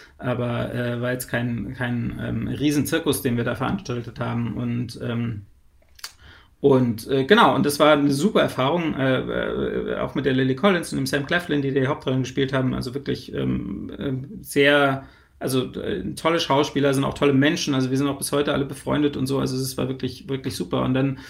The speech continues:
der Übergang zu How to Be Single war einfach, ähm, ähm, dass die, die Amerikaner, es war dann ein amerikanisches Studio, es war New Line, äh, ähm, äh, eine Warner Brothers Tochter, äh, die das produziert hat und,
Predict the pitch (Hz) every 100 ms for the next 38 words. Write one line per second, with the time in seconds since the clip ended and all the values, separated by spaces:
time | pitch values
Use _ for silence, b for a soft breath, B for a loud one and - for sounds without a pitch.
0 | B B B 135 135 143 143 143 131 139
1 | 127 - 175 170 143 135 139 139 139 -
2 | - 135 131 131 131 131 B B B -
3 | 131 127 127 123 - 127 127 131 - -
4 | - - 131 135 127 120 123 - - 135
5 | 131 131 - 156 196 156 143 135 135 131
6 | 135 127 139 156 - - 185 185 143 131
7 | 131 196 185 175 170 - 147 139 135 135
8 | 127 127 127 127 131 123 127 131 160 185
9 | - 131 135 - 131 - 127 123 135 123
10 | 123 120 123 - 120 - 156 151 131 -
11 | 127 120